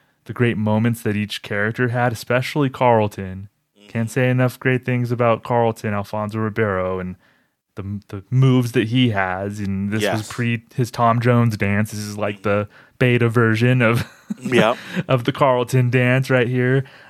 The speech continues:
Speaker 1: Uh, I think, I think it's a good one. When you said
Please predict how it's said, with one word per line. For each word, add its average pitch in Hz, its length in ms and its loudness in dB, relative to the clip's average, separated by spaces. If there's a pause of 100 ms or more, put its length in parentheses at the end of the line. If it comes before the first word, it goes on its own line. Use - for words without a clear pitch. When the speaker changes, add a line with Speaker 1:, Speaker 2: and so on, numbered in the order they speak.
Speaker 1:
Uh, 120 280 2
I - 200 -8
think, 147 400 -4
I 120 80 -16
think 156 160 -8
it's 160 140 -4
a 123 60 -2
good 113 260 -2
one. 113 240 0
When 120 80 2
you 143 120 2
said 147 260 2